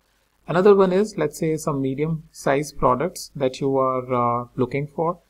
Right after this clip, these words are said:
So for example, sale between, uh, thirty-one thousand and fifty-five thousand is, is only for copier and fax and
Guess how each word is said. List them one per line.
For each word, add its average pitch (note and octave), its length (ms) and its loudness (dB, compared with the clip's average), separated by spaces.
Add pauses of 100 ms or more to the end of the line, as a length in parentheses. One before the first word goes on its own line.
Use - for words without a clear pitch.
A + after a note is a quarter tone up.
(320)
So D#3 120 -2
for F3+ 160 6
example, E3+ 640 0
sale E3+ 360 0
between, D3+ 640 -6 (240)
uh, B2+ 240 0
thirty-one D3 400 0
thousand C3+ 400 0
and C3 120 -8
fifty-five D#3 460 -8
thousand B2+ 420 -4
is, B2+ 360 -6
is C#3 180 -6 (100)
only A#3+ 360 2
for C#3 480 -2 (440)
copier D3+ 360 0
and C#3+ 200 -4
fax E3+ 400 -10
and C3+ 220 -8